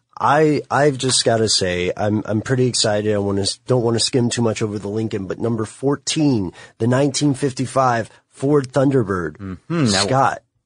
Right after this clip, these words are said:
Speaker 1: come on. This is amazing.
Speaker 2: It is. We're talking about the, uh, the two-seat Thunderbird. Okay,
Speaker 1: Right,
Speaker 2: so this
Speaker 1: yeah.
Speaker 2: is the, this was, um, you remember this was a halo car for Ford. And it's
Speaker 1: Mm-hmm.
Speaker 2: something that we, we sort of see this now, but the idea back then was pretty new.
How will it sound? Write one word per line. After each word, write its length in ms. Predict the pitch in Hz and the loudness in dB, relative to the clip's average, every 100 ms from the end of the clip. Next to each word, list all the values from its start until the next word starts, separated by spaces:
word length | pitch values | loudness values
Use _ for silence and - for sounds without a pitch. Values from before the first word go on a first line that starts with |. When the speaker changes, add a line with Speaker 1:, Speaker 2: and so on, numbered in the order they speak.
| _ | _
Speaker 1:
come 200 | - 123 - | -8 -6 -2
on. 360 | 107 123 85 | 0 0 0
This 240 | 98 127 104 | -2 -2 -2
is 80 | |
amazing. 680 | 87 82 92 123 117 87 73 | -6 -6 -2 0 0 -2 -2
Speaker 2:
It 160 | 127 120 | 0 2
is. 200 | 98 85 | 0 -2
We're 180 | 123 147 | -2 0
talking 320 | 131 127 127 | 0 0 0
about 340 | 107 104 101 | 2 2 2
the, 220 | 95 92 92 | -2 0 0
uh, 100 | 87 | 0
the 120 | 90 | -4
two-seat 600 | - 151 156 - 98 - | -6 -2 0 -2 -6 -10
Thunderbird. 520 | 87 78 69 64 58 _ _ | -14 -14 -16 -16 -18 _ _
Okay, 100 | 87 | -2
Speaker 1:
Right, 240 | 117 98 | 0 0
Speaker 2:
so 80 | 85 | 0
this 100 | 117 | 0
Speaker 1:
yeah. 140 | 113 95 | 2 2
Speaker 2:
is 40 | |
the, 140 | 113 - - - | -2 -4 -8 -6
this 160 | 147 | 0
was, 220 | 180 127 | 2 4
um, 360 | 131 123 113 104 - | 4 4 2 -4 -8
you 120 | 139 | -4
remember 280 | 156 170 156 | -2 0 0
this 180 | 165 170 | -4 -4
was 100 | 143 | -6
a 40 | |
halo 400 | 92 117 147 104 | -4 -2 2 0
car 260 | 85 85 82 | 0 -2 -2
for 140 | - | -4
Ford. 440 | 80 - 151 90 78 - | -12 -6 -2 -2 -4 -2
And 140 | 120 | 0
it's 100 | 95 | 0
Speaker 1:
Mm-hmm. 180 | 101 101 | -2 0
Speaker 2:
something 300 | 135 185 123 | 0 0 -2
that 120 | 117 | -4
we, 220 | 98 98 85 _ _ _ _ 135 | -6 -8 -10 _ _ _ _ -20
we 80 | 143 | -16
sort 320 | - 190 185 | -4 -2 0
of 80 | 147 | 0
see 140 | 151 | 0
this 200 | 135 131 | 0 -2
now, 300 | 117 120 127 | -2 0 0
but 200 | 120 98 | 0 -4
the 120 | 104 | 2
idea 340 | 110 107 127 135 | 0 2 2 2
back 240 | 113 113 | 2 0
then 160 | 117 113 | 2 0
was 100 | 95 | -2
pretty 340 | - - 139 | -6 -2 0
new. 320 | 117 113 87 | 2 2 2